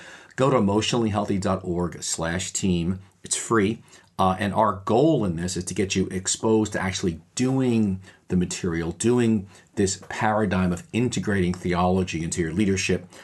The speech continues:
because we know if we get it into you, as goes the leader, so will go the church. So check that out at emotionally healthy dot org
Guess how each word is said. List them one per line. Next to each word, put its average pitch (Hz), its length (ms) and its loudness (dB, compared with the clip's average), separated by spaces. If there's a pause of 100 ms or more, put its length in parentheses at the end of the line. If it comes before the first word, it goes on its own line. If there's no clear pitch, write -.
(100)
because 92 200 -4
we 95 80 4
know 95 140 4
if 92 80 -2
we 87 40 -2
get 87 160 -2
it 85 60 -8
into 87 260 -4
you, 110 400 2
as 87 160 -2
goes 85 320 -6
the 92 60 -4
leader, 87 380 0 (220)
so - 280 2
will 85 240 2
go 76 320 -4 (200)
the 73 200 -2 (120)
church. - 380 -4
So 73 220 -2
check 95 240 -2
that 87 100 2
out 82 140 0
at 73 60 -2
emotionally 76 420 -2
healthy 76 240 -4
dot 76 260 -6
org 76 380 -6